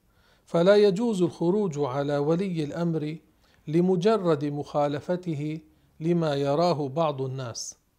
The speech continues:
فلا عذر لمن خرج على أمير المؤمنين علي بن أبي طالب رضي الله عنه في الوقائع الثلاث،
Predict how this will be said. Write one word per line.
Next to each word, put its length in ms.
فلا 340
عذر 540
لمن 260
خرج 440
على 320
أمير 520
المؤمنين 800
علي 560
بن 140
أبي 320
طالب 520
رضي 400
الله 400
عنه 320
في 140
الوقائع 640
الثلاث، 600